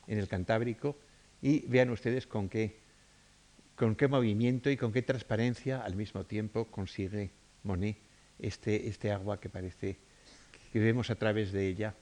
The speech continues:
con esta cosa un poco glauca del agua en movimiento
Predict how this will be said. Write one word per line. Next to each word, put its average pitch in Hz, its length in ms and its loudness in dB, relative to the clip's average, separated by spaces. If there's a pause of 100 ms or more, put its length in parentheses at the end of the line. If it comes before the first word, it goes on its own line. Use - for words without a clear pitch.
(280)
con 104 100 0
esta 104 220 -4
cosa 101 260 -4
un 98 120 -4
poco 101 440 -4 (280)
glauca 117 580 4 (380)
del 120 600 0
agua 104 220 0
en 98 80 -2
movimiento 101 680 -2